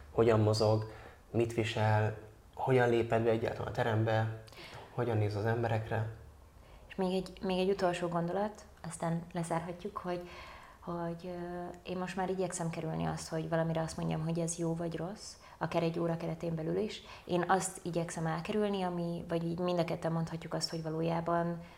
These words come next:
Speaker 2: a sérülést igyekszünk elkerülni, illetve a sérülés veszélyes dolgokat, és minden más,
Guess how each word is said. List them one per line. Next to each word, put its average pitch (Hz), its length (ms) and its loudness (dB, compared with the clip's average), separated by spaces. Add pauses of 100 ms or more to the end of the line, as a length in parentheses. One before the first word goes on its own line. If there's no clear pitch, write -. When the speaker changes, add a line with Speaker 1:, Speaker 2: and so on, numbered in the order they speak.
(200)
Speaker 2:
a 156 80 2 (1080)
sérülést 160 720 4
igyekszünk 160 480 -6
elkerülni, 208 680 -2 (300)
illetve 156 300 -2
a 165 100 2
sérülés 156 600 0
veszélyes 156 680 -2 (100)
dolgokat, 175 600 0 (320)
és 170 160 -2
minden 208 360 6
más, 160 680 0